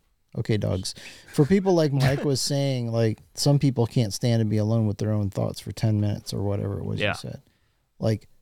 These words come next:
Speaker 1: start in t-, small time increments and grow it.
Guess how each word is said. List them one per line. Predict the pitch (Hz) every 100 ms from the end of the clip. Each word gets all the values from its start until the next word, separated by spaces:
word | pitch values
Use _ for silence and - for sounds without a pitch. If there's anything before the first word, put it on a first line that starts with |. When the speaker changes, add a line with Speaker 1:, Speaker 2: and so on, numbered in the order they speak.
| _
Speaker 1:
start | - - - 139 131
in | 127 123
t-, | - 127
small | - 127 117
time | 120 123 120
increments | 120 113 104 107 98 95
and | 101 101
grow | 104 104
it. | - -